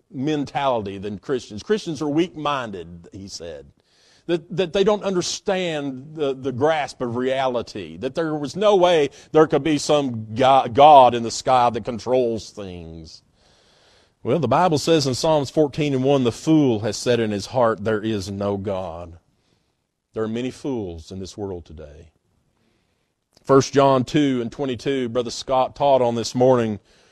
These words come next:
The Bible said, "Who is a liar but he that denieth that Jesus is the Christ?" And it goes on to say, "He is Antichrist that denieth the Father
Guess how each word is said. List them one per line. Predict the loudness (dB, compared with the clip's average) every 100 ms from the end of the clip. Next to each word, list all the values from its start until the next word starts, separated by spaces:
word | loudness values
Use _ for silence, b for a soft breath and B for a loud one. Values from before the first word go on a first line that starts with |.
| _ _
The | 0
Bible | 4 4 2
said, | 0 4
"Who | 6
is | 6
a | 6
liar | 6 8 6 4 2 -2 -8 -4
but | 2 2
he | 4 4 4
that | 2 0
denieth | 0 2 0 0 -2
that | -2 -4
Jesus | -2 0 0 -2 -2
is | 0 0 -2
the | -8
Christ?" | 0 0 0 -4 -10 _ _ _ _ _ _ _ _ _
And | -4 4
it |
goes | 6 6
on | 4
to | 4
say, | 4 2
"He | 2 2 4
is | 2 0
Antichrist | -2 0 2 2 2 2 0 0 -4 -10 -12 -12 -2
that | -2 0
denieth | 0 0 -2 -2
the | -4
Father | -2 -2 -2 -4 -10